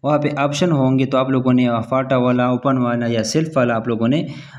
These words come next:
अ, ज़रूर सेलेक्ट करना है। अगर आपका ओपन पे नहीं होता तो सेल्फ पे, अगर सेल्फ पे नहीं होता तो फाटा पे, तो आप लोग के लिए बेहतर होगा। सही है, तो जो आप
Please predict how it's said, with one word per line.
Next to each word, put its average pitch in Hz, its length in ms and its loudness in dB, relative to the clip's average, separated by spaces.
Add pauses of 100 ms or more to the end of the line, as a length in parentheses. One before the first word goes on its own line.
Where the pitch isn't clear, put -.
अ, 113 60 -6
ज़रूर 135 360 2
सेलेक्ट 120 360 0
करना 113 300 0
है। 123 140 2
अगर 123 220 0
आपका 120 240 -2
ओपन 127 320 0
पे 127 100 0
नहीं 123 160 2
होता 117 260 0
तो 110 140 -4
सेल्फ 131 320 -2
पे, 139 60 -2
अगर 113 200 0
सेल्फ 120 260 -2
पे 120 80 -2
नहीं 120 100 0
होता 113 180 0
तो 107 100 -2
फाटा 117 320 -2
पे, 123 160 -2
तो 120 120 -6
आप 127 160 -2
लोग 120 160 0
के 127 80 -4
लिए 120 180 2
बेहतर 113 380 -4
होगा। 101 240 -2
सही 156 260 0
है, 165 60 0
तो 139 140 -4
जो 113 140 0
आप - 400 -4